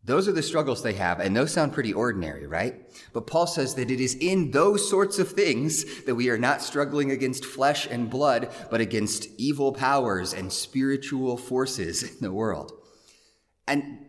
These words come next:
the reason I point that out is because by focusing on the demonic in this kind of one specific way that we see these conflicts in Jesus' ministry, I think we often end up blinded to that broader reality.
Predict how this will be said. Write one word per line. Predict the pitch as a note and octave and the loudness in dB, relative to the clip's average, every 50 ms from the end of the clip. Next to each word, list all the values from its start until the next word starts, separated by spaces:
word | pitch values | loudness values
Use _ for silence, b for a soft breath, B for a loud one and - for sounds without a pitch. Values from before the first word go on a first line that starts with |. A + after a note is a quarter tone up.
| _ | _
the | C3 B2 C#3 | -8 -4 -4
reason | C3+ C#3 F3 G#3 - E3+ F3+ E3+ | -2 0 0 0 2 2 2 2
I | C#3 C3+ | 2 0
point | C3 - - E3+ D#3+ | 0 0 0 2 2
that | E3 D3 D3 | 4 2 4
out | D3+ C#3 | 2 2
is | B2+ - | 0 -2
because | - B2 - B2+ A2+ A2+ - B B B B B | -4 -2 -2 -2 -2 -2 -6 B B B B B
by | G#2+ - C3 C#3 C3+ | -4 0 0 0 0
focusing | C3 - - - D#3+ G3 G3 - D#3+ D#3 - - A#2 G2+ F#2+ F#2+ G2 G2 F#2+ B B B B - | -2 -6 -2 0 2 2 2 0 -2 -2 0 -2 0 0 0 0 0 -2 -4 B B B B -2
on | A2 A2+ A2+ | -2 0 0
the | A2 G#2 | 0 -2
demonic | F#2+ A2 G2 G2+ G#2 G#2 A2+ A2+ A2 A2 A2 - G#2+ | -2 -2 -2 0 0 0 0 0 -2 -2 -4 -8 -8
in | G2+ G2 | -6 -4
this | G2 G2 - - | -4 -4 -6 -6
kind | - A2 G#2 G2 F#2 | -4 -2 -2 -2 -2
of | F#2+ F#2 - - | -4 -4 -6 -8
one | G#2+ G2+ A#2 B2 B2 B2 | -6 -2 0 2 2 2
specific | B2 - - A2+ - - C#3+ B2+ - A#2+ - - | -2 -4 -4 -4 -2 -2 -2 -2 -4 -6 -6 -2
way | F#2+ E2 D2 D2 | -2 -2 -2 -2
that | - F#2 F2+ | -4 -6 -6
we | F#2 | -6
see | F2 - G#2+ G#2 | -6 -4 -4 -4
these | G2 G2+ F#2+ - | -2 -2 -4 -4
conflicts | - A2 G#2 G2+ - G#2+ F#2+ - - - | -4 -4 -4 -4 -4 -6 -8 -6 -8 -8
in | F2+ | -8
Jesus' | - - G#2 F#2+ F#2+ F#2+ F#2+ F#2+ F#2 - | -6 -6 -6 -6 -6 -8 -8 -8 -8 -6
ministry, | G2+ G2 G2 F#2+ - - - F2 E2 E2 D#2+ - B B B B B B B B | -4 -4 -4 -4 -6 -8 -10 -10 -10 -10 -12 -14 B B B B B B B B
I | C3+ D3+ | -2 0
think | D#3 F#3 - | 0 -2 -2
we | D3+ D3+ | 2 2
often | C#3 C3 C3+ B2 A#2+ G#2 | 4 2 2 0 -4 -2
end | - A2+ A2 G2+ | 0 -2 0 2
up | G#2 F#2 - - - - - - - - | 0 0 0 -4 -10 -20 -20 -20 -20 -14
blinded | - F#2 F#2+ F#2 F2+ A#2+ B2+ B2+ C3 G2 F2 D#2 D#2 C#2+ C#2 - - - - - | -10 -6 -4 -2 0 0 0 0 0 -2 -2 -4 -4 -6 -8 -12 -16 -20 -14 -10
to | G#2 F#2+ | -8 -2
that | F2 F#2 F2+ E2+ - | 0 0 0 0 -2
broader | F#2+ F2+ E2 E2+ E2+ E2 D#2 | -2 -2 -2 -2 -2 -4 -6
reality. | D#2 D2+ D2+ D2+ D2+ D2+ D2 - - - _ | -8 -8 -8 -10 -12 -12 -16 -20 -20 -20 _